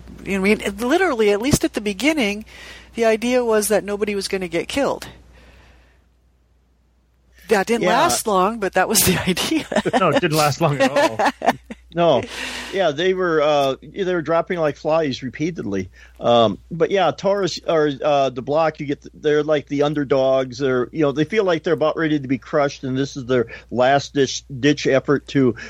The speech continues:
Speaker 2: uh, keep the, the resistance going, or, you know, whatever it is. Uh, but yeah, he,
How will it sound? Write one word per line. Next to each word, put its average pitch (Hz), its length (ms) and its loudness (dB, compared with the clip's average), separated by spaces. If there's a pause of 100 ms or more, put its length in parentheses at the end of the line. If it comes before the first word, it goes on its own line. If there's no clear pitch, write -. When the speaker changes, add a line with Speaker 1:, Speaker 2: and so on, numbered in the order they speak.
Speaker 2:
uh, 120 220 2 (120)
keep 156 340 -2
the, 131 300 0
the 127 100 -4
resistance 127 680 0
going, 131 500 0
or, 117 260 2
you 120 80 -4
know, 120 80 0
whatever 117 460 2
it 104 60 0
is. 101 240 0 (280)
Uh, 123 280 2
but 151 180 -2
yeah, 165 240 2
he, 160 220 -2